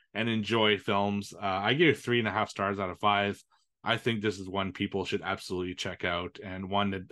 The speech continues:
I think doesn't get enough love in his filmography.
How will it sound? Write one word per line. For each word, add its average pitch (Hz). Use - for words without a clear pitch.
I 110
think 104
doesn't 92
get 90
enough 95
love 85
in 95
his 90
filmography. 87